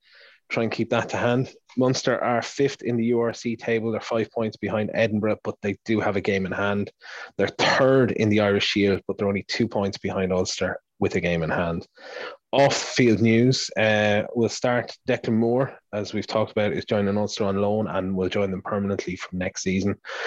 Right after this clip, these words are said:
Tom Ahern and Liam O'Connor picked up injuries at the weekend, but thankfully, uh, Munster Rugby continued their, their long-running streak at the moment of releasing news late on a Wednesday afternoon to give us the, uh, something to talk about here,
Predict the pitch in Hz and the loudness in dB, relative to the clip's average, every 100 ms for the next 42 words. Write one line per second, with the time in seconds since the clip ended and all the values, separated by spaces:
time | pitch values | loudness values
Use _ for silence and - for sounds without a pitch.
0 | - - - 113 107 95 110 107 101 - | -8 -8 -2 2 2 4 2 4 2 2
1 | 101 95 101 101 98 - 107 101 92 98 | 2 2 2 2 0 -2 -2 -2 -2 -4
2 | - 98 - 101 95 95 90 - 98 - | -2 -4 0 0 0 -2 -2 -4 -6 -4
3 | 95 98 92 101 98 98 95 - - - | -2 -2 -2 0 2 0 -4 -10 -20 -18
4 | - - _ _ - 110 - - - 123 | -18 -18 _ _ -2 0 -2 -6 -2 -2
5 | 120 - 113 113 - - 107 101 95 - | 0 0 0 0 -4 -4 0 0 -2 -6
6 | _ 113 107 - 110 104 104 - 104 - | _ -4 -4 -2 -2 -2 -4 -6 -6 -2
7 | 110 104 101 98 98 - - _ _ _ | 0 0 0 0 0 -4 -16 _ _ _
8 | - - - 104 95 123 117 117 113 113 | -20 -12 -2 0 2 2 4 4 2 2
9 | 113 110 - - 117 117 98 107 110 113 | 2 0 -4 -4 -2 -2 -4 -2 -2 -2
10 | 101 98 104 110 - 107 107 107 107 - | -4 -4 -2 -4 -2 -2 0 0 -2 -2
11 | 104 107 107 101 98 92 - _ 107 101 | 0 0 0 -2 -2 -4 -10 _ 0 0
12 | 107 101 95 - 104 104 - 104 101 - | 2 0 0 -2 0 0 -2 -2 -2 -4
13 | - - - - - _ 104 101 98 98 | -10 -14 -20 -18 -18 _ 2 4 4 4
14 | - - 131 117 107 110 - 120 117 107 | 0 0 0 2 0 0 2 2 2 0
15 | 107 120 120 113 | 0 2 0 0